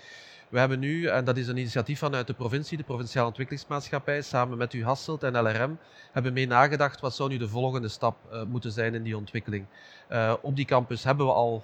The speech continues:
eh, zoals gezegd, universiteiten, kennis is daar aanwezig, onderwijs, stukken bedrijven. Maar om die volgende stap te zetten, hebben we nood enerzijds aan bijkomende infrastructuur, ook voor grotere bedrijven een plekje te kunnen geven, maar ook om echt die kruispunten te kunnen maken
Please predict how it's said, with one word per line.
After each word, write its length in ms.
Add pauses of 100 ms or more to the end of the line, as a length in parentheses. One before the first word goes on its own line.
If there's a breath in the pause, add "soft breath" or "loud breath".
(140)
eh, 280
zoals 220
gezegd, 240
universiteiten, 760
kennis 260
is 100
daar 120
aanwezig, 380
onderwijs, 600
stukken 320
bedrijven. 520 (360 loud breath)
Maar 200
om 100
die 120
volgende 260
stap 260
te 80
zetten, 340
hebben 240
we 120 (320 loud breath)
nood 260
enerzijds 560
aan 160
bijkomende 460
infrastructuur, 840
ook 160
voor 260
grotere 400
bedrijven 480
een 80
plekje 280
te 120
kunnen 260
geven, 380 (360 loud breath)
maar 200
ook 160
om 120
echt 140
die 100
kruispunten 540
te 80
kunnen 220
maken 360